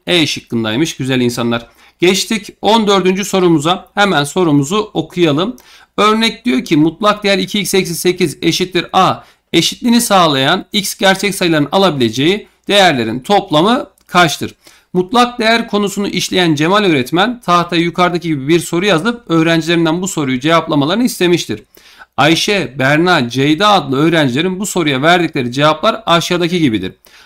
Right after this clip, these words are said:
A küçük sıfır ise bu denklemin çözüm kümesi boş küme olur. Evet, doğru. Ve boş küme olduğu için de buradaki ifadelerin toplamları çıkmaz. Yani şöyle düşünün. Mutlak değer diyelim ki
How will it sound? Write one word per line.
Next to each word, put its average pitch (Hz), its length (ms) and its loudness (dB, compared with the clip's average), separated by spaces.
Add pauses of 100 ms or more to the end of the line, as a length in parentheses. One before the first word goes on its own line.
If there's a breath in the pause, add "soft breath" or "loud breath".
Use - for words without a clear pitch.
(140)
A 156 260 2
küçük 208 240 -8
sıfır 208 260 -6
ise 202 280 -4
bu 175 80 -6
denklemin 185 380 0
çözüm 170 300 0
kümesi 151 360 -4
boş 196 280 -2
küme 226 160 0
olur. 226 260 0 (340)
Evet, 127 380 -2
doğru. 202 360 2 (280 loud breath)
Ve 127 200 -4
boş 190 260 2
küme 202 200 0
olduğu 196 240 2
için 165 320 2
de 240 220 -4 (220 loud breath)
buradaki 180 420 -2
ifadelerin 165 560 2
toplamları 175 680 0
çıkmaz. 226 500 -2 (240)
Yani 147 380 2
şöyle 185 360 0
düşünün. 160 480 -2 (200 loud breath)
Mutlak 180 480 0
değer 170 280 2
diyelim 147 320 0
ki 214 360 -2